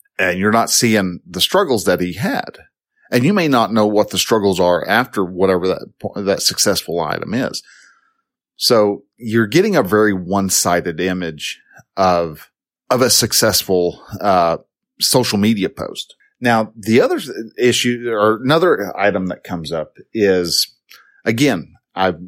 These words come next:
said this again once, I'll say it, uh, probably for the rest of my life. Your emotions are your choice. You, and yes, you do have a choice to feel happiness for a guy who is being successful, or you have the choice to be jealous of the guy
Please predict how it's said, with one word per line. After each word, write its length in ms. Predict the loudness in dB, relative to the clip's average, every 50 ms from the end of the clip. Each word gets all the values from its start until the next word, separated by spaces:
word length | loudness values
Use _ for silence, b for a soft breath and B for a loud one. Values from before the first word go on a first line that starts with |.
| -10 -4
said 260 | -2 2 2 2 2
this 200 | 2 0 0 -2
again 220 | -2 -2 -2 -2 -2
once, 400 | -2 -2 0 0 0 0 0 -2
I'll 100 | -2 -4
say 240 | -4 0 2 2 4
it, 240 | 2 2 0 -6 -8 -8 -4
uh, 360 | -2 -2 0 0 -2 -4 -6 -10 _ -20 _ -4
probably 240 | 0 2 2 2 2
for 160 | 2 -2 0
the 80 | 2
rest 180 | 2 2 2 0
of 60 | -4
my 80 | -4 -4
life. 300 | -2 -2 -4 -4 -6 _ _ b b b b b b b b
Your 200 | 2 4 4 4
emotions 640 | 4 4 4 4 4 2 0 -2 -2 -4 -4 -4 -6
are 240 | -2 0 0 0 0
your 180 | 0 -4 -6
choice. 680 | -6 -8 -8 -8 -6 -8 -8 -8 -6 -6 -6 -8 -10 -14 _
You, 240 | -4 -2 -2 -2 -2 B B B -2
and 240 | 2 2 4 4 4
yes, 320 | 2 2 0 -2 -4 -8
you 100 | -8 -6
do 200 | 0 0 0 0
have 200 | 2 0 -2 -2
a 40 | -2
choice 580 | -4 -4 -4 2 2 4 4 4 2 0 -2 -4 B B B B B B B B B
to 140 | -4 -4 -4
feel 320 | -2 2 2 2 2 2 0
happiness 600 | -4 -2 0 0 0 2 0 0 2 2 0 0
for 260 | 0 0 2 2 2
a 60 | 2
guy 380 | 0 0 -2 -2 -2 -6 -8 -12 _ b b b b b b b b b b b _ _
who 140 | 2 4 4
is 160 | 4 2 0
being 340 | -6 -8 0 0 2 2 2
successful, 600 | 0 -4 -4 -2 0 0 0 0 -2 -4 -6 -6 -2
or 160 | 0 0 0
you 200 | 0 0 -2 0
have 180 | 2 2 0 0
the 80 | -2
choice 320 | -6 -2 -2 -2 -2 -2 -6
to 100 | -8 -10
be 120 | -10 -10
jealous 440 | -8 0 2 2 2 2 2 0 0
of 120 | -2 -4
the 80 | -8 -8
guy 340 | -6 -6 -6 -6 -8 -10